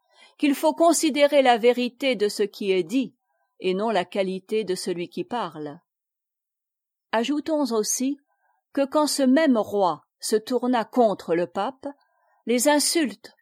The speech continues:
dont les écrivains romains et le pape lui-même l'accablèrent dépassèrent de beaucoup tout ce que Luther lui avait jamais dit. Au reste,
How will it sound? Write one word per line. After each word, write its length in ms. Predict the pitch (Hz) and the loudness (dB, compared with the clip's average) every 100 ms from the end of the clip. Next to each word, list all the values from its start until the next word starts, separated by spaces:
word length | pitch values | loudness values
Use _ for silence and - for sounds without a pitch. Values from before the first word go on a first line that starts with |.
| - | -12
dont 140 | 180 | -4
les 240 | 175 175 214 | 0 2 2
écrivains 440 | 214 233 214 208 | 0 -4 0 0
romains 480 | 180 202 220 233 165 _ | 2 2 2 0 -4 _
et 80 | - | -2
le 120 | 202 202 | 0 0
pape 320 | - 226 208 | 0 0 0
lui-même 520 | 202 247 233 220 185 | 0 2 4 2 2
l'accablèrent 800 | 208 262 226 190 180 185 202 214 _ _ _ - | -2 -2 -4 -4 -2 -2 -4 -10 _ _ _ -2
dépassèrent 760 | 247 - 208 - 208 269 214 | 0 2 0 0 0 0 2
de 120 | 214 | 2
beaucoup 520 | 185 247 262 302 320 - _ _ - | 4 2 0 -2 -2 -6 _ _ -4
tout 140 | 311 | -2
ce 120 | 285 285 | 0 -2
que 160 | 269 | 0
Luther 600 | 247 269 269 233 233 262 | 2 2 2 0 0 -2
lui 140 | 226 214 | 0 0
avait 240 | 196 196 | 2 0
jamais 320 | 190 180 214 | -2 -2 -4
dit. 300 | 175 143 - _ _ _ _ _ _ _ _ _ _ _ _ _ _ _ | -4 -8 -10 _ _ _ _ _ _ _ _ _ _ _ _ _ _ _
Au 120 | 226 | -2
reste, 500 | 247 294 196 - - | 0 0 -2 -6 -14